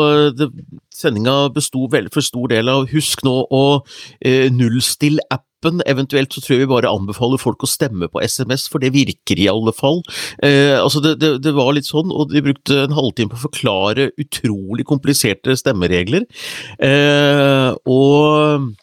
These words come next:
noen låter som ikke som jeg ikke fikk tak på i det hele tatt denne gangen, og det er ofte sånn i Danmark at noen ganger treffer de blink, men så stort sett så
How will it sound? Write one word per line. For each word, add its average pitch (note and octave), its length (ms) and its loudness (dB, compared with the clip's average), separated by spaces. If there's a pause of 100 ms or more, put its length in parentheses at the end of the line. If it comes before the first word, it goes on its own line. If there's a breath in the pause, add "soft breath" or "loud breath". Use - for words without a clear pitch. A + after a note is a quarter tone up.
(640 loud breath)
noen D#3 200 2
låter C#3+ 520 -2
som E3 160 -4
ikke D3+ 380 0 (800)
som D#3 120 4
jeg D#3 180 2
ikke B2 160 -8
fikk C#3 100 -6
tak C3+ 220 -2
på C3+ 80 -2
i C3 60 0
det D3 100 2
hele G2+ 180 -2
tatt - 400 -8
denne C3+ 240 0
gangen, C3+ 320 0
og C#3+ 120 2
det C3+ 120 2
er F#2+ 300 0
ofte B2+ 180 -6
sånn B2 160 -4
i C3 60 -2
Danmark A2+ 320 0
at A#2+ 180 -8
noen A2+ 240 0
ganger B2 240 2
treffer - 320 -2
de B2 100 2
blink, B2 380 -2
men C3 180 2
så C3 140 -6
stort - 240 -6
sett B2 80 -6
så C#3 180 0